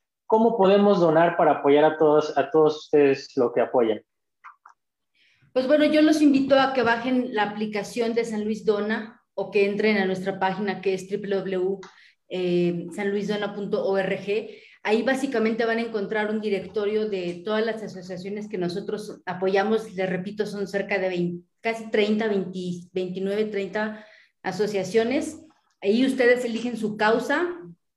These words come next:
Speaker 2: eh, donan a través de una tarjeta de crédito o de débito, desde diez pesos, o si gustan pueden, em, programar su donación mensual a partir de cien pesos.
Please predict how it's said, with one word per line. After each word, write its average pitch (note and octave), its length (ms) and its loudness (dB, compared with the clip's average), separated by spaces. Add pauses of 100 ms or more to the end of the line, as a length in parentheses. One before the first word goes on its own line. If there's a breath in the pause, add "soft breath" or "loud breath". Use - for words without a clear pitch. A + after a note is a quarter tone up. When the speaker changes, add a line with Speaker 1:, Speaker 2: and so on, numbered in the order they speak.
(260)
Speaker 2:
eh, G3 360 0
donan C4+ 600 0
a G3+ 140 -8
través G#3 300 -4
de A3+ 60 -6
una A3+ 160 -6
tarjeta G3+ 440 -8
de F#3 160 -4
crédito G#3+ 500 0
o F#3 60 -2
de F3+ 120 -4
débito, C4+ 540 -4 (720 loud breath)
desde G#3 380 -2
diez B3+ 260 -2
pesos, C#4 640 -6
o G3+ 100 -6
si F#3+ 140 -6
gustan A#3 480 -4
pueden, A#3+ 560 -2 (140)
em, F#3 800 -4 (160)
programar G#3+ 580 2
su A#3 80 -6
donación G#3+ 540 -4
mensual G#3 580 -6
a F#3+ 160 -6
partir G3+ 380 -8
de G3+ 100 -4
cien F#3 340 -8
pesos. C#4 580 -8